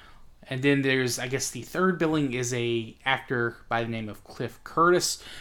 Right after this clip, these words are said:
You would recognize him. He may not be the biggest name actor, but he's been in over, I believe, sixty movies and T V shows. And he usually plays, like, a number two man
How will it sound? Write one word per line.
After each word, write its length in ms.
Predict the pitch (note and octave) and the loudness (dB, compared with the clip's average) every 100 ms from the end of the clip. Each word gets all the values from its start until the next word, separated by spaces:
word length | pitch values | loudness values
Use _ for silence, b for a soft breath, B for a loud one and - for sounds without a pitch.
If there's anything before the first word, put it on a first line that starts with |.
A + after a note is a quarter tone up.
| B B | B B
You 240 | D#3 G#3+ | 8 10
would 180 | A#3 G3+ | 10 6
recognize 760 | C#3+ D#3 - A#2+ A#2 G#2 - - | 8 6 6 -4 -2 -4 -6 -8
him. 160 | F#2 | -10
He 220 | - D#3+ | -6 -2
may 200 | D#3+ D#3 | 0 2
not 400 | D#3 D3 B2 B2+ | 2 2 0 -8
be 180 | C3+ C3 | -10 -8
the 200 | B2 A#2+ G#2+ - | -8 -10 -10 -6
biggest 540 | C#3 B2+ B2+ A2+ - A#2 | -4 -2 -4 -6 -6 -6
name 420 | A2+ A#2+ B2 A#2+ B2+ | -6 -6 -6 -8 -8
actor, 360 | B2+ - C3 | -8 -6 -8
but 160 | A#2+ A#2 | -6 -8
he's 260 | - C3 | -6 -8
been 220 | A#2+ C3 B2 | -4 -2 -2
in 160 | A#2 | -4
over, 560 | A2+ B2 A#2 A2+ A2+ A2 | -2 -2 -2 -2 -2 -4
I 80 | A2+ | -6
believe, 320 | A#2+ A2+ - | -6 -8 -6
sixty 960 | - - - B2+ A#2 - C3+ C3 B2+ - - | -6 -2 -2 -4 -6 -10 -10 -12 -14 -18 -12
movies 500 | B2 B2 A#2+ B2+ A#2 | -6 -6 -4 -6 -6
and 380 | A#2 A#2 A#2 - | -4 -4 -6 -10
T 160 | - B2 | -14 -8
V 160 | B2 | -8
shows. 520 | A#2+ C#3 C3 C3 B2+ B B B B | -4 0 0 -2 -6 B B B B
And 140 | C3 | 0
he 60 | D#3+ | 2
usually 420 | F3+ A#3+ B3 A3 | 4 4 4 2
plays, 320 | G3+ F3+ F3 | 2 4 4
like, 140 | D#3 D#3 | 4 0
a 40 | |
number 420 | C3 C3 B2+ A#2+ - | 0 0 -2 -4 -6
two 360 | - - A#2+ | -10 -4 -2
man 520 | A#2+ A#2+ A#2+ A#2 A#2 | -2 -2 -2 -2 -4